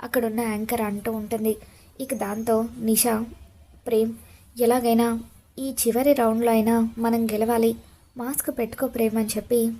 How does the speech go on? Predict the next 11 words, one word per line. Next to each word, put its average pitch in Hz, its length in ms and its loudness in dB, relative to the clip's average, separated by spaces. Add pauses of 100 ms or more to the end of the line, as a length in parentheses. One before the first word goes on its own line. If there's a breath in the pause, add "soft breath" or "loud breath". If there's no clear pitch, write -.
(160)
ప్రేమ్కి 233 400 2
మాస్క్ 226 440 0
తీసుకొచ్చి 226 480 0
ఇస్తుంది. 220 460 2 (360 loud breath)
ఇక 269 160 -2
అప్పుడు 226 200 2
గుణ 220 400 2 (140)
చామంతితో, 220 600 0 (500 soft breath)
"చామంతి, 226 460 0 (680)
రా 240 160 -2 (100)
చామంతి, 220 440 -2